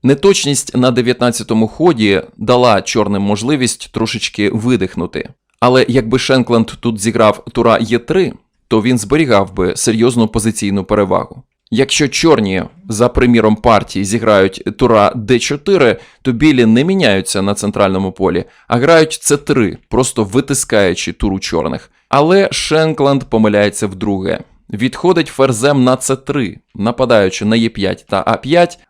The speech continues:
але тут хід тура Д чотири дає можливість чорним розв'язати всі свої проблеми. Загрожує взяття на Є чотири.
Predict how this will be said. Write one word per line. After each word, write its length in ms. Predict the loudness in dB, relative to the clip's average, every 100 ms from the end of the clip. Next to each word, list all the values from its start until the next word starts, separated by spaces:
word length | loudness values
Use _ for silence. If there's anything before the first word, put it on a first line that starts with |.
| _
але 260 | 2 4 2
тут 300 | 2 -2 -2
хід 300 | -4 -4 -2
тура 260 | 2 2 2
Д 220 | 0 -2
чотири 720 | -2 -8 -4 -2 0 0 -2 -6
дає 280 | -2 0 0
можливість 600 | -2 -4 -6 -8 -10 -6
чорним 420 | 0 0 0 0
розв'язати 680 | 0 -2 -2 0 0 0 -4
всі 380 | -4 -4 -4
свої 320 | -4 -4 -4 -2
проблеми. 540 | -4 -4 -4 -6 -12 _ _
Загрожує 500 | -2 2 2 2 2
взяття 680 | 0 0 -2 -2 0 0 0
на 140 | 0 0
Є 180 | 0 -2
чотири. 500 | -6 -8 -8 -8